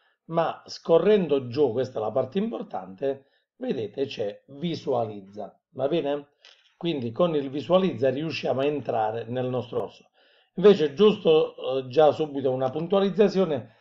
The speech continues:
se vogliamo modificare qualcosa, tipo il titolo, ci siamo accorti che era per la prima A e poi decidiamo di farlo per le prime, perché c'ho due, tre prime, è inutile fare tre corsi,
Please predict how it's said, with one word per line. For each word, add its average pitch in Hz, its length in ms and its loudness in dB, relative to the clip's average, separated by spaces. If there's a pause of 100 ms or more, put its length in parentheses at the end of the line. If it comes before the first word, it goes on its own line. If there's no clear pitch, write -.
(120)
se 226 220 4
vogliamo 170 440 6
modificare 147 800 2
qualcosa, 143 600 2
tipo 156 200 -2
il 190 160 0
titolo, 131 640 -2 (280)
ci - 120 -10
siamo 170 220 2
accorti 175 520 4
che 151 560 8
era 151 180 6
per 151 300 6
la 151 180 6
prima 170 460 4
A 160 60 4
e 139 80 2
poi 165 200 0
decidiamo 147 920 2 (320)
di 139 200 -4
farlo 156 340 6
per 156 220 4
le 170 160 2
prime, 143 800 0 (160)
perché 143 280 2
c'ho 147 360 6
due, 160 300 2
tre 147 220 2
prime, 160 420 -4
è - 20 0
inutile 151 340 0
fare 135 260 2
tre 139 220 0
corsi, 135 640 0